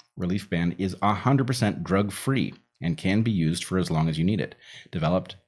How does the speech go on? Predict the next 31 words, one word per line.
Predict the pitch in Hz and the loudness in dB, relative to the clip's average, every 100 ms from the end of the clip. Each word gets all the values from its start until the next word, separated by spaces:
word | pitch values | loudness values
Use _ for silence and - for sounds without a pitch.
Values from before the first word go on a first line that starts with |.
| - | -6
over | 87 78 | -4 -4
twenty | - 107 120 135 | -2 0 0 -2
years | 107 107 107 | -4 -4 -4
ago, | 95 85 60 - _ - - - - | 0 0 0 -4 _ -20 -20 -16 -4
it | 95 | -2
is | |
the | 95 95 | 0 0
only | 110 117 127 139 | 4 6 6 6
over-the-counter | 101 101 120 - 92 90 | 2 2 0 0 2 4
wearable | 87 76 95 123 120 110 | 2 4 4 6 4 2
device | 107 80 67 80 | 2 2 0 -2
that | 92 | -4
has | 85 78 | -4 -2
been | 85 85 | 0 2
used | 92 104 98 | 2 0 0
in | 78 | -2
hospitals | - 107 107 - 113 113 | 0 -2 -2 -4 -4 -4
and | 92 | -2
onco-, | 87 - 110 101 - - | -2 -2 -4 -4 -6 -8
oncology | 80 85 - 123 101 90 - | -6 -4 0 0 0 -4 -8
critics, | - 67 - - - | -6 -6 -6 -12 -10
uh, | - 73 69 - - - - | -4 -4 -6 -12 -20 -20 -20
clinics | - 120 113 110 104 104 87 - - - | -6 -2 0 2 2 0 -2 -8 -8 -8
to | - 92 | -6 -6
treat | - - 107 107 | -6 -4 -4 -2
nausea | 101 80 76 90 | -2 0 0 -2
and | 87 80 95 | -2 -2 0
vomiting. | 73 62 - - - - - | -2 -2 -6 -10 -16 -20 -6
And | 98 | 0
Relief | 101 139 - | 2 2 2
Band | 80 76 | 2 2